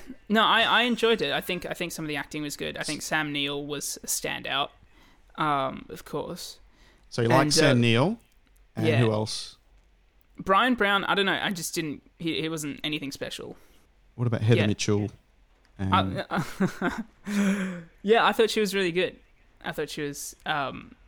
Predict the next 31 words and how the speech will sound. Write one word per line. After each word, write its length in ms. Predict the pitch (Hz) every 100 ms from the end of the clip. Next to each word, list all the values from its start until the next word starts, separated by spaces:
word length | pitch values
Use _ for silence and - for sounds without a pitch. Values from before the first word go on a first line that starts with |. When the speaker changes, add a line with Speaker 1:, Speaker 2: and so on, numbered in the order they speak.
| _ -
Speaker 1:
a 20 |
standout 460 | - 156 151 147
as 140 | 127 160
well. 260 | 147 139 -
And 80 | 170
we 80 | 165
were, 240 | 165 120
we 140 | 165 170
were 60 |
watching 340 | 165 143 165 156
the 80 | 156
credits 540 | - 147 143 - -
at 140 | 165
the 120 | 156 151
end 220 | 143 147
to 140 | 160
see 280 | 147 151 143
who 160 | - 143
was 120 | 139
the 60 |
casting 300 | - 147 143
agent. 240 | 143 131 139
It 60 |
was 200 | 147 - -
Kirsty 300 | - 139 143
McGregor, 360 | 135 143 135 135
so 120 | 151
that 80 | -
was 100 | -
really 140 | -
cool. 260 | - -